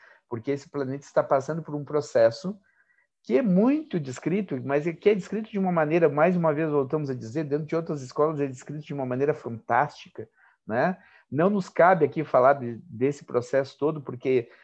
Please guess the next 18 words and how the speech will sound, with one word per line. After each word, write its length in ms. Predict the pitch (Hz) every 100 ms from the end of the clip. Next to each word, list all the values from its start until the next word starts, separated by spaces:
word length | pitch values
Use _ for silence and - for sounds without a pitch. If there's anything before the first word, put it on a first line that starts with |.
| -
aqui 300 | 120 127 175
a 40 |
gente, 220 | 156 165 -
como 280 | 160 156
sempre 320 | 139 170 170 143
fala 280 | - 143
aqui, 320 | 135 131 127 127 _ - - _ _ _ _ -
o 60 |
processo 460 | 113 120 107 131 127
aqui 140 | 113
é 60 | 135
falar 200 | 127 123
de 100 | 120
coisas 340 | 131 123 127
práticas 560 | - 151 135 143 - 101
pra 160 | 98
vocês, 520 | 98 98 110 139 - _ _ _ _ -
tá? 300 | 101 131